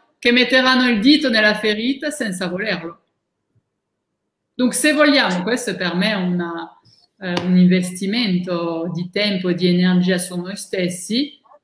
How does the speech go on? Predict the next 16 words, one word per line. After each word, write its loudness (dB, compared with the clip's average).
se -2
lo, -2
se 0
curo 4
la 0
ferita, 0
allora 0
a -6
questo -4
punto -6
potrò -10
andare 0
in -2
qualunque 0
ambiente, 0
qualunque -4